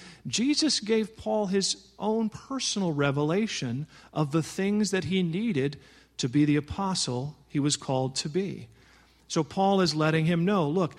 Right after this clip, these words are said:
this isn't, it's not like I ran up and got all the instruction from Peter and John and then just came back to you guys. No, God was speaking this gospel to me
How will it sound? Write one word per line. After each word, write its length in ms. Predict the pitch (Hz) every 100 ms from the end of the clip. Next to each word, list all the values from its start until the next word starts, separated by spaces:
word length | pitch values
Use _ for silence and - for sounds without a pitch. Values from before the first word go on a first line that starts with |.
| - -
this 260 | 143 202 -
isn't, 300 | 233 214 196 - -
it's 160 | 175
not 180 | 226 233
like 220 | 214 208
I 120 | 196
ran 320 | 196 185 202 202
up 220 | 202 208
and 160 | 175
got 200 | 170 190
all 200 | 185 202
the 160 | 190 170 - -
instruction 720 | 175 - - 220 - 180 170
from 180 | 190 139
Peter 300 | 165 202 185
and 140 | 160
John 340 | 147 170 196 170
and 100 | 160
then 160 | 180
just 260 | 170 175 -
came 240 | 180 180
back 300 | 165 165 175
to 100 | -
you 180 | 135 147
guys. 420 | 156 160 147 170
No, 180 | 208 226 - - -
God 300 | 175 240 262
was 120 | 254
speaking 460 | - 233 233 226 208
this 180 | 202
gospel 460 | 180 214 214 - 208
to 160 | - 196
me 320 | 190 220 220